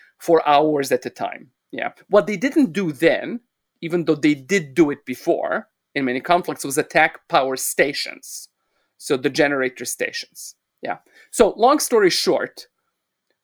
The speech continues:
we can't tell from a single attack against a power facility that that's ipso facto a civilian object, that it's not a military objective.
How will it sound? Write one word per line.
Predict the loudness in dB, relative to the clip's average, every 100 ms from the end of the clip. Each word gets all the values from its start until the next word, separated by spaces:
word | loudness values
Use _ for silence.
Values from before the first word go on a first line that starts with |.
| _
we | -8 -6 -6
can't | -6 0 0 0 2
tell | 2 2
from | -2 -2
a | -2
single | 0 2 4 4 2
attack | 0 0 0 0 -4 -10
against | -4 -4 -4 -6
a | -2
power | 4 4 4
facility | -2 -4 2 2 0 -8 -12 -12 _ _ _ _ _ 2
that | 4 4 4
that's | 2 2 -2 -2
ipso | 0 -2
facto | 0 2 2 0 -6
a | -6
civilian | -6 -4 -4 -4 -8 -4
object, | -4 -4 -10 -4
that | -2 -2
it's | -4 -2
not | 0 0 0
a |
military | -2 -2 -6 -12
objective. | -12 -8 -10 -10 -20